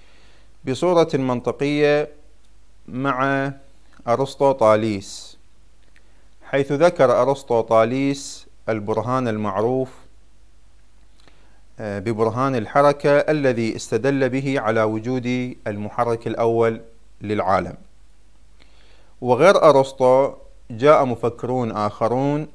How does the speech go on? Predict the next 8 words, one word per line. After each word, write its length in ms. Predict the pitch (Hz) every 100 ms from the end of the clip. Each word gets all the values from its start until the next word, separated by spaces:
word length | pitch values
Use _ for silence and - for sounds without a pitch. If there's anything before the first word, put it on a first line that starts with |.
| - - - - - - - 107
آه، 260 | 110 107
في 180 | 107 113
مختلف 520 | 131 160 - 120 117
المدارس 640 | 107 110 110 131 120 107 -
الفكرية، 840 | 110 - 110 120 135 143 143 156 - - - - - - - - 113
وذكروا 840 | 117 127 175 175 165 160 165 120
أدلة 480 | 117 143 156 156 151
متعددة 1400 | 160 156 135 110 - 98 104 107 117 165 127 113 110 95